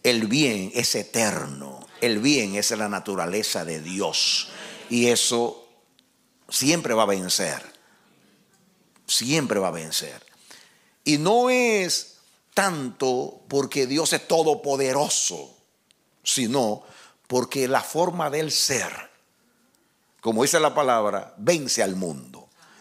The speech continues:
vence al diablo, vence lo malo. Porque aunque en este mundo lo que se ve con los ojos es que el mal prevalece, eso es en nuestra dimensión, porque nosotros le hemos entregado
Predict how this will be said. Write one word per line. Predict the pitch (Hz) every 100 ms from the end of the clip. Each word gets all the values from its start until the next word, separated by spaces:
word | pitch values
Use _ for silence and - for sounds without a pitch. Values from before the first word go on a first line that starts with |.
| -
vence | 147 147 117 113
al | 95
diablo, | 90 85 67 65 65 -
vence | 104 170 156 117 107
lo | 92 85
malo. | 87 87 76 73 71 - _ _ _ _ _ _ - - -
Porque | - 165 170 170
aunque | 175 160 170
en | 233
este | 247 226
mundo | 214 220 180 139 127 - - _
lo | - 143 160
que | 156
se | 143
ve | 143 214
con | 220 190
los | 151 139
ojos | 160 131 98 101 - 143
es | 175
que | - 165
el | 127
mal | 135 185 196 -
prevalece, | 165 156 135 139 175 165 - 117 113 98 - _ _ _ _ _ _ _ _ _ _ _ _ _ _
eso | - 165 196
es | 190 208 -
en | 175 156
nuestra | 147 147 139
dimensión, | 135 127 120 120 - 180 131 113 - - - - -
porque | 156 160
nosotros | 165 151 208 233 233 202 190 175
le | 170
hemos | 202 196
entregado | 180 170 180 156 156 175 165 151 139 131